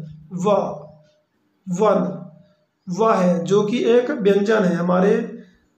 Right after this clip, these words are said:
हिंदी वर्णमाला में व्यंजन है, इसलिए हम इन-, इनके पहले ए का प्रयोग करेंगे। ए, a one eyed man, okay।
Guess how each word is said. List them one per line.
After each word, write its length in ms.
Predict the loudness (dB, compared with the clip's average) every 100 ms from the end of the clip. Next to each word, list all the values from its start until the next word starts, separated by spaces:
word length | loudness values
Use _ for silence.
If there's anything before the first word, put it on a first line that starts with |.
| _ _ -8
हिंदी 200 | -2 0
वर्णमाला 460 | 2 2 2 2
में 100 | 2
व्यंजन 380 | 2 2 4 2
है, 120 | 0
इसलिए 320 | -2 -4 0 0
हम 80 |
इन-, 180 | 0 -2
इनके 260 | -2 0 0
पहले 320 | 0 0 0 0 -2 -10 -2
ए 100 | 0 2
का 80 | 2
प्रयोग 300 | 4 4 2
करेंगे। 380 | -2 -4 -8 -12 -16 -20 -20 _ _ _
ए, 480 | 4 4 4 2 0 2
a 100 | 2
one 220 | 2 2 -2 -4
eyed 260 | 0 2 2
man, 300 | 2 2 2
okay। 160 | 0